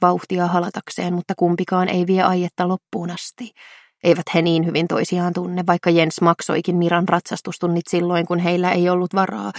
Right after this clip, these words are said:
ja Melvin halusi toimia kiltin ystävän tavoin. Äiti on tarjoutunut maksamaan kaiken takaisin, mutta Jens ei suostu vastaanottamaan rahoja. Sitä Mira ei aio hyväksyä. Hän ei halua olla mikään niukin naukin toimeen tuleva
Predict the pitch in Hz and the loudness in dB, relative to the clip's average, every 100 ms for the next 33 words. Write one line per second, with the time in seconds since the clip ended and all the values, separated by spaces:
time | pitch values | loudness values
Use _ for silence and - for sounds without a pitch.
0 | - - - 190 185 165 175 185 185 185 | -14 -18 0 4 6 6 4 2 2 2
1 | 180 190 190 190 - 202 180 185 185 185 | 2 2 2 0 0 0 0 0 -2 -2
2 | 196 190 190 185 202 233 202 185 _ - | -8 -8 -6 -6 -8 -10 -12 -16 _ -20
3 | _ _ _ _ _ _ 185 175 190 180 | _ _ _ _ _ _ 2 6 8 6
4 | 185 185 180 180 180 180 190 185 - 175 | 6 4 4 4 4 2 2 0 2 2
5 | 175 - 185 175 175 190 - 226 202 202 | 2 2 0 2 0 0 -2 -8 -6 -6
6 | 185 - - 196 180 214 196 - - 185 | -8 -14 -8 -2 2 4 2 0 -2 0
7 | 220 190 - 185 190 - 170 170 - 175 | 2 0 -2 -2 -2 -4 -6 -6 -2 -2
8 | 175 185 165 208 - - - - _ _ | 0 -2 -4 -6 -12 -18 -20 -20 _ _
9 | _ - 180 160 175 185 175 180 - 180 | _ 0 0 2 2 2 4 2 2 4
10 | 196 196 185 180 180 - - - 208 - | 4 2 2 2 2 0 -10 -10 -10 -12
11 | - - _ _ 233 233 233 262 190 170 | -16 -20 _ _ 4 6 8 8 6 6
12 | 180 175 175 185 180 180 208 185 175 180 | 6 4 4 4 4 6 6 6 4 2
13 | 180 170 - 165 185 170 175 170 180 180 | 2 2 2 4 4 4 2 -2 -2 -2